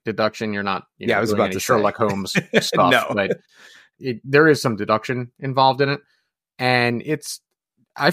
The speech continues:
Speaker 1: I, like I said, you know, I had a great time playing it, and I'd certainly be up for playing it again, especially when it actually comes out in a full production version. But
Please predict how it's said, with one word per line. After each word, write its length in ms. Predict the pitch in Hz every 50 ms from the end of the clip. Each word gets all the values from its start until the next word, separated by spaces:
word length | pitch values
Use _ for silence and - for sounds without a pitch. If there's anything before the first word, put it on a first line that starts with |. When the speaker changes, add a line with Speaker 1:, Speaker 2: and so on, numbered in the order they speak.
| - - _ _
Speaker 1:
I, 200 | - 127 127 123 -
like 180 | - 143 147 -
I 60 | 180
said, 260 | 175 - 196 - - - _ _ _ _ _
you 80 | - 143
know, 200 | 131 117 117 120 110
I 120 | - 117 127
had 100 | 147 151
a 60 | 156
great 160 | 139 160 156
time 200 | - 170 160 151
playing 280 | 139 165 165 156 113 95
it, 140 | 95 98 - _ _ _ _ _ _ _
and 220 | 113 110 107 107
I'd 160 | 104 110 104 -
certainly 320 | - 143 135 117 131 131
be 360 | 123 131 127 127 123 120 110 - - - _ _ _
up 140 | - 131 -
for 80 | - 120
playing 260 | - 151 139 131 123
it 100 | 123 113
again, 420 | 113 113 127 120 104 98 95 90 - _ _ _ _ _ _ _ _ _ _ _
especially 360 | 104 107 - 127 113 113 113
when 140 | 104 104 101
it 140 | 98 92 - _ -
actually 300 | - 107 104 - - 107
comes 180 | 92 110 107 98
out 160 | 104 101 98
in 60 | 95
a 180 | 95 95 92 92
full 180 | - - 113 98
production 380 | - 98 107 104 - - 80 71
version. 320 | - 85 101 - 69 - _ _ _ _ _ _ _
But 200 | 104 95 87